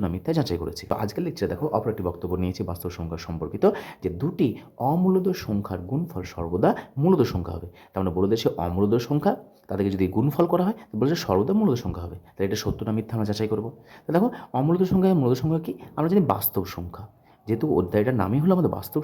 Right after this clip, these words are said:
সংখ্যা। তো এই যে বাস্তব সংখ্যা রয়েছে, এই বাস্তব সংখ্যা হলো দুটি সংখ্যার দলের সমষ্টিকে আমাদের বাস্তব সংখ্যা বলা হয়। প্রথমটা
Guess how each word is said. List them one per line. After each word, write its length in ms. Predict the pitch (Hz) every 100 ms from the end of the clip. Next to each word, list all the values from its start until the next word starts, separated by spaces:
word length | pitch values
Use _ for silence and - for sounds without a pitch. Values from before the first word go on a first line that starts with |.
| -
সংখ্যা। 200 | 165 185 - -
তো 40 | - 143
এই 60 | 170
যে 60 | 135 98
বাস্তব 300 | 95 - 180 -
সংখ্যা 240 | 202 151 92
রয়েছে, 280 | 85 - 101 151 - - - 139
এই 80 | 156 117
বাস্তব 280 | - - 165 -
সংখ্যা 240 | 165 175
হলো 120 | 175 214 - - 127
দুটি 200 | 165 226 220
সংখ্যার 400 | 123 104 104 165 262 - - _ 107
দলের 240 | - 160 -
সমষ্টিকে 380 | 107 104 - 143
আমাদের 160 | 170 104
বাস্তব 200 | 90 82 87
সংখ্যা 200 | 82 80
বলা 120 | 80 85
হয়। 100 | 98 - - -
প্রথমটা 360 | 135 156 156